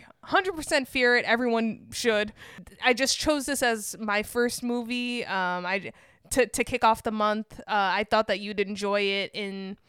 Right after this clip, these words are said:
how, like, I, I thought that you'd enjoy the,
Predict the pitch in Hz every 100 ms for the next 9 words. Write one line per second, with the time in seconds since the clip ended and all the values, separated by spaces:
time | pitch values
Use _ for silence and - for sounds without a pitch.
0 | - - - _ _ _ _ _ _ _
1 | - - 277 262 254 247 247 240 214 110
2 | - 208 247 226 208 269 233 277 285 311
3 | 330 269 247 240 233 226 208 208 208